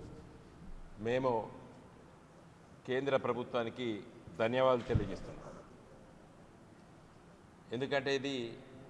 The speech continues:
నిన్న మొన్న రేవంత్ రెడ్డి వెళ్ళి ఢిల్లీలో కూర్చొని మాట్లాడి సంప్రదించి నేను తీసుకొచ్చిన అని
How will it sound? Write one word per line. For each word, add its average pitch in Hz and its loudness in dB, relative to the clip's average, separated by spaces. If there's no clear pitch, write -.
నిన్న 131 4
మొన్న 135 4
రేవంత్ 135 4
రెడ్డి 131 2
వెళ్ళి 123 0
ఢిల్లీలో 123 2
కూర్చొని 117 -2
మాట్లాడి 123 6
సంప్రదించి 117 0
నేను 117 2
తీసుకొచ్చిన 139 0
అని 131 2